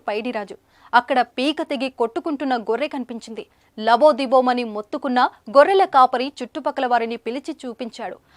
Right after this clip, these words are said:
ఆ ఇంట్లో నివసిస్తున్న కె గోపికృష్ణ స్టీల్ ప్లాంట్‌లో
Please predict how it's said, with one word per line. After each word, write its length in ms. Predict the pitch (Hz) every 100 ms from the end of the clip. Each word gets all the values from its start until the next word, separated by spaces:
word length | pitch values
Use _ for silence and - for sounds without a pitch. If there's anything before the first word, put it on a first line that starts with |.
| - -
ఆ 80 | 285 311
ఇంట్లో 240 | 349 415
నివసిస్తున్న 640 | 381 285 330 349 - 311 294
కె 180 | 277 269 208
గోపికృష్ణ 600 | 247 285 339 - 262 240 247 - _
స్టీల్ 440 | - - 339 370 370
ప్లాంట్‌లో 460 | 311 277 277 285